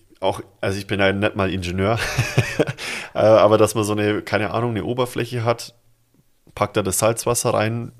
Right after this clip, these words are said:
drüber eine Turbine und über die Verdunstung dreht sich die Turbine, oben sammelt sich das Ganze ab, man kü-, kühlt die Kuppel mit dem Meerwasser ab, dadurch, ähm, äh,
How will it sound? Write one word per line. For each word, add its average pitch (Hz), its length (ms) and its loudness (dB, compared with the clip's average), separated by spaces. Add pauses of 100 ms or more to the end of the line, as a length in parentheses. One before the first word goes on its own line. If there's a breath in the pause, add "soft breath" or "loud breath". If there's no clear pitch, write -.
(140)
drüber 107 240 -4
eine 101 140 -2
Turbine 110 460 -4
und 101 160 -4
über 92 160 -4
die 95 80 -6
Verdunstung 107 680 -4 (400 loud breath)
dreht 117 240 -2
sich 117 100 -6
die 117 120 -8
Turbine, 113 460 -4
oben 104 340 -6
sammelt 104 320 -4
sich 104 100 -8
das - 180 -6
Ganze 95 320 -4
ab, 80 160 -4
man 98 120 -4
kü-, - 260 -8
kühlt - 300 -6
die 98 80 -10
Kuppel 120 420 -2
mit 95 220 -8
dem 98 80 -6
Meerwasser 113 500 -2
ab, - 220 -4
dadurch, 98 220 -4 (280)
ähm, 95 400 -4 (720 loud breath)
äh, 92 460 -2